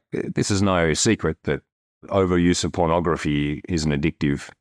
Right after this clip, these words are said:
behavior and has detrimental effects. So it is really important to start to remove it. You can do that in graded ways. You can start by just going down, going from compilations to just one scene, from one scene to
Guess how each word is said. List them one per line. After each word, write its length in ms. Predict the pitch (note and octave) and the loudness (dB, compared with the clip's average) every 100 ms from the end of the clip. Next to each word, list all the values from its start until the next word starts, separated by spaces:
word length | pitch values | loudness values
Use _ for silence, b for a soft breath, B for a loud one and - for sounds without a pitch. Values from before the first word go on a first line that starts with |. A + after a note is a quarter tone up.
| _ - | _ -4
behavior 540 | D2 G2 E2+ D2 C#2+ | 0 2 2 2 2
and 180 | D#2 C#2 | 0 -2
has 160 | C#2+ C2 | -2 -2
detrimental 460 | C#2 - C#2 C2+ | -4 -2 -2 -2
effects. 440 | C2+ A#2 F#2+ - - _ _ _ _ _ | -2 0 0 -2 -10 _ _ _ _ _
So 180 | - G#2+ | -2 2
it 80 | A#2 | 2
is 120 | A2 | 2
really 200 | G#2 F#2+ | 2 0
important 420 | E2+ - F#2 E2 | 0 0 0 0
to 80 | D#2+ | -2
start 300 | - F2 D#2 | -2 0 0
to 100 | - | 0
remove 280 | D2+ D2+ D2 | -2 0 -2
it. 120 | B1+ _ _ - | -4 _ _ -4
You 120 | D3+ | -2
can 100 | D3 | 2
do 100 | C3 | 2
that 160 | A#2+ A2 | 2 2
in 140 | G#2 | 2
graded 300 | F2+ F2+ E2+ | 4 2 2
ways. 380 | E2 E2 E2 D#2 | 2 4 4 2
You 80 | D#2 | -2
can 120 | D#2 | -4
start 340 | - D#2+ D2+ | 0 2 2
by 100 | D#2 | 0
just 220 | D2 D#2 - | 0 -2 0
going 280 | D#2 D#2 | 0 2
down, 320 | D2 C#2 E2+ - - | 0 -4 -8 -10 -4
going 260 | F2 E2 D#2+ | 0 0 0
from 300 | F2 D#2 C#2+ | 0 0 0
compilations 680 | G2+ F2 F2 E2+ F2 D#2+ | 0 2 2 2 0 -2
to 120 | - D2 | -4 -4
just 200 | D2 D2+ | -4 -2
one 180 | C#2 | -2
scene, 340 | C2 C#2+ C2 B1 _ _ - | -2 -4 -6 -8 _ _ -4
from 140 | F#2+ | 0
one 200 | F#2 G2 | 2 2
scene 440 | F#2 F#2+ F2 E2+ D#2+ | 0 0 2 2 0
to 280 | - D#2 | 2 2